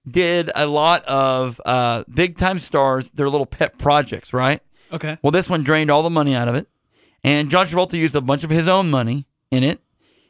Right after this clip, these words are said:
Speaker 1: and called in a bunch of favors from actors like Forrest Whitaker and, uh, a little known Kim Coates, but anyway,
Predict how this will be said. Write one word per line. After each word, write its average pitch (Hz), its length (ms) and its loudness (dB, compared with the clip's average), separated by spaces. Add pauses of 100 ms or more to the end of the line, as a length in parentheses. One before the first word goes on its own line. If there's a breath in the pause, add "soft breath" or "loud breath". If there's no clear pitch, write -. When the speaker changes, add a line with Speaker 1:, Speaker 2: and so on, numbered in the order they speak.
Speaker 1:
and 165 160 0
called 180 280 2
in 170 60 0
a 156 40 0
bunch 160 220 -2
of 143 80 -8
favors 147 580 -2 (240)
from 143 160 2
actors 143 460 0
like 139 360 0
Forrest 151 380 0
Whitaker 139 480 -2 (380)
and, 131 400 0
uh, 120 400 0 (160)
a 190 160 0
little 214 260 2
known 147 220 -2
Kim 127 260 -6
Coates, 117 400 -4
but 135 380 -2
anyway, 131 420 -2